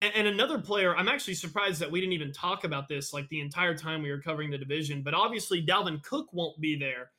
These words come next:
Alexander Mattison may be kind of a sleeper. He,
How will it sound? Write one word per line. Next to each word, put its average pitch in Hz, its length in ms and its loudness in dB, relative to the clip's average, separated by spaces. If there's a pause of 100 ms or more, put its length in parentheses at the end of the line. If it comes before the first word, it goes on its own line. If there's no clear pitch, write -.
(600)
Alexander 233 480 4
Mattison 185 600 2
may 180 160 4
be 180 140 -2
kind 175 240 -2
of 151 60 -2
a 151 60 -6
sleeper. 143 480 -6
He, 180 140 -4